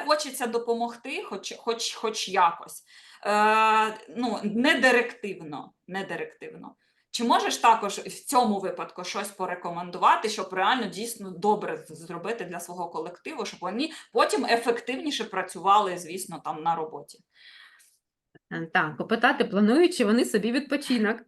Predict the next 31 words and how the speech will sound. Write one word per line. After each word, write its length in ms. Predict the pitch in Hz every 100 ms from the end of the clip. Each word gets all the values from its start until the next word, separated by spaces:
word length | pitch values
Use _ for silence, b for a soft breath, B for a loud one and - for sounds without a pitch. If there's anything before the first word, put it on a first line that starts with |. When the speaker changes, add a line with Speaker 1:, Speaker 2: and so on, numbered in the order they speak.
| _
Speaker 1:
<laughs> 440 | 240 - - - -
Speaker 2:
як 320 | 214 240 226
вони 280 | 262 269 277
відпочили, 680 | 302 - 330 - 226 185 180
тому 300 | 196 220 247
що 160 | -
якщо 300 | 214 220 247
вони 220 | 240 226
не 100 | 226
будуть 260 | 214 240 240 196 208
від-, 120 | -
відпочивати, 720 | 220 220 214 220 247 359 233
в 40 |
них 260 | 202 262 262
не 100 | 190
буде 260 | 214 226
та 220 | 208 175 208
цієї 360 | - 185 190
енергії. 520 | 196 156 - - - _ B B B B B
Ось, 240 | 160 147
а 280 | - 170 156
потім 460 | 156 262 - 311 285 B B -
я, 520 | 180 202 196 165 190
що 220 | - 277
їм 120 | 233
можна 260 | 190 185 170
запропонувати 800 | 175 170 160 170 160 143 - 147
ще? 260 | - 147 B B B B
А, 220 | 170 160 - - -
е, 240 | 180 175 - -
скористатися, 1080 | - 233 226 233 277 403 240 262 262 208